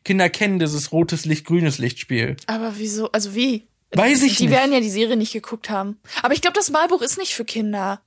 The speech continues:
Speaker 2: Es gibt doch Erwachsenen-Malbücher.
Speaker 1: Ja, da, darauf möchte ich auch hinaus. Also das wollte ich sagen. Ich weiß, es gibt, äh, Malbücher für Erwachsene.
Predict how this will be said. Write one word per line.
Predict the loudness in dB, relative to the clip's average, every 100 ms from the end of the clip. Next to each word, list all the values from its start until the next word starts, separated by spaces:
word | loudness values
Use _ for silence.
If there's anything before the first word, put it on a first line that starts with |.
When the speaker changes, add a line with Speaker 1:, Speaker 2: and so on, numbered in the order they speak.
| _
Speaker 2:
Es | -4
gibt | 0 -2
doch | 0
Erwachsenen-Malbücher. | -2 0 -2 -2 0 0 -2 -4 0 4
Speaker 1:
Ja, | 4
da, | 4 4 4
darauf | 4 6
möchte | 4 2
ich | 2 2
auch | 4
hinaus. | 2 2 2 -2 -8 -8
Also | 0 2 4 2 0
das | 2
wollte | 2 2
ich |
sagen. | 2 0
Ich | -4 0
weiß, | 2 2 0
es | -4
gibt, | -6 -4
äh, | -2 0 4 2 4
Malbücher | 0 0 -6
für | -4
Erwachsene. | -2 0 0 -2 -2 -2